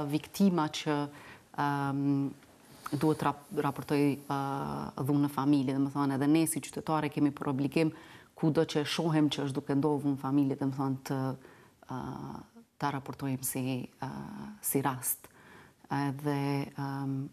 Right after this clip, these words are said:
është, menoj që është përgjegjësi e, e,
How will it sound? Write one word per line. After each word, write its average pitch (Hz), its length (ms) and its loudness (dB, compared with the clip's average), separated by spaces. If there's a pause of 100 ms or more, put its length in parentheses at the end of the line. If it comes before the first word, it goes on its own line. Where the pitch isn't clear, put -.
(100)
është, - 500 -16 (420)
menoj 156 400 0
që 160 160 -4
është 147 160 -4
përgjegjësi 156 460 0
e, 147 160 4 (300)
e, 160 120 -8